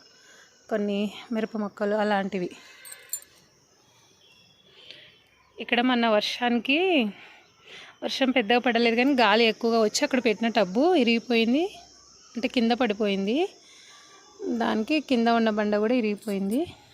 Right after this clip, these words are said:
అదంతా క్లీన్ చేసేసి కొన్ని మొక్కలు పెట్టేసేయాలి. ఇదంతా కంపోస్ట్ ప్రాసెస్ జరుగుతూ ఉందండి. ఇదండి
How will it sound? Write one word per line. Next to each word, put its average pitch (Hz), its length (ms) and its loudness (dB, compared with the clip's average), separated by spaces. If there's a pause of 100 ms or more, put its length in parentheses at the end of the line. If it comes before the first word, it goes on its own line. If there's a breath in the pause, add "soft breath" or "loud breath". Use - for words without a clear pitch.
(120)
అదంతా 220 380 2
క్లీన్ 226 280 2
చేసేసి 214 340 -2
కొన్ని 254 240 4
మొక్కలు 214 300 -6
పెట్టేసేయాలి. 208 680 -4 (920 loud breath)
ఇదంతా 220 380 -2
కంపోస్ట్ 220 500 -2
ప్రాసెస్ 208 400 -2
జరుగుతూ 214 340 0 (100)
ఉందండి. 220 380 -2 (2750 loud breath)
ఇదండి 254 400 0